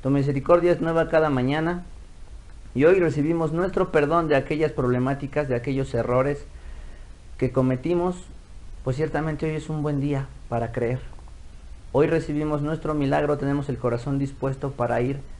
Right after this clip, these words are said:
a atender sanidades, para ir a atender milagros en el nombre de Jesús. Te amamos y bendecimos, Señor. Amén.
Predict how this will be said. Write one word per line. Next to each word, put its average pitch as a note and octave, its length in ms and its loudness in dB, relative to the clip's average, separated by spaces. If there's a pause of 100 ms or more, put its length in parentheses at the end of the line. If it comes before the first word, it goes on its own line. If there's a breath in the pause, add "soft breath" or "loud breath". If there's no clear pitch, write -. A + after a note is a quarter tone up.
a A#2 100 4
atender B2 540 0 (140)
sanidades, D3 800 -2 (480)
para B2+ 120 2
ir C#3 60 4
a C#3 40 4
atender C3 340 0
milagros B2 500 0 (260)
en A2+ 140 -6
el A2+ 140 -2
nombre B2+ 300 2
de A#2 100 -2
Jesús. - 340 -10 (520 loud breath)
Te A#2 60 -4
amamos B2 360 0
y A#2+ 40 -4
bendecimos, G#2+ 520 -6
Señor. - 220 -14 (460)
Amén. A#2 280 -2